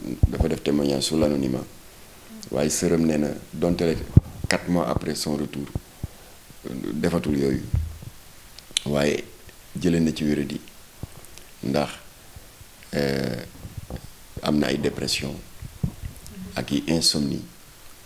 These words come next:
ak des cauchemars la nuit. Ba pare nag di maigrir, di feebar. Ba daanaka xaalis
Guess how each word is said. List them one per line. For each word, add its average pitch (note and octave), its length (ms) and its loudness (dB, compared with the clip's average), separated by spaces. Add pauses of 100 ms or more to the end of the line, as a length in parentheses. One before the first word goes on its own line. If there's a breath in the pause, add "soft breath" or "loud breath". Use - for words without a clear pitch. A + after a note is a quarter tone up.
(160)
ak C2 140 -2
des C#2+ 140 0
cauchemars C#2 540 0
la C2 140 4
nuit. A#1 220 2 (1400)
Ba - 120 -4
pare D2 160 0
nag C#2+ 120 0
di D2+ 100 0
maigrir, D2 400 0 (640)
di C#2 100 -4
feebar. C#2 360 -2 (580)
Ba C2 100 -6
daanaka D2+ 420 0
xaalis C#2+ 380 -2